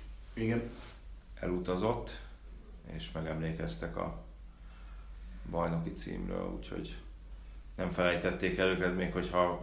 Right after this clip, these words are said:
Speaker 2: Lautern jelenje az talán kevésbé.
Speaker 1: Hát az nem.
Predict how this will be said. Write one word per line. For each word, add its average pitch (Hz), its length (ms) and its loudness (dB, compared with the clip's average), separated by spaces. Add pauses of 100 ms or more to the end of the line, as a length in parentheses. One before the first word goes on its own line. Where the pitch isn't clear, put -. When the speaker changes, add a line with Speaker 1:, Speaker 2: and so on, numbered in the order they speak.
(160)
Speaker 2:
Lautern 87 420 6
jelenje 82 440 6
az 82 240 4
talán 50 420 2 (140)
kevésbé. - 600 -4 (280)
Speaker 1:
Hát 147 220 8
az 107 100 -2
nem. 98 220 0